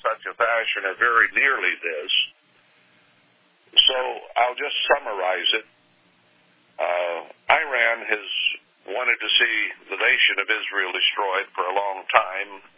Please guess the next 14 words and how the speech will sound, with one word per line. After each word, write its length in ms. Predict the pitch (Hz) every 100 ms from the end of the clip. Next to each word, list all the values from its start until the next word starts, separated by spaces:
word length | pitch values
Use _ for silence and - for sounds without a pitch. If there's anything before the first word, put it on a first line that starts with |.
| 98
and 80 | 95
Israel 640 | 110 104 104 98 95 90 - _ _ _ _ _ _ _
is 80 | 95 -
constantly 640 | 107 110 - - 98 92
talking 480 | 98 101 - 95 92
about 320 | 92 92 92 - -
the 80 | 90
threat 240 | - 110 107
from 160 | - 92
Iran. 640 | 90 87 98 98 95 98 - _ _ _ _ _ _ _ _ _ _ -
And 160 | 90 95
attacks 520 | 95 - 104 104 - - - - _
Iranian 640 | 98 98 107 104 101 95 92
positions 580 | 101 104 98 98 92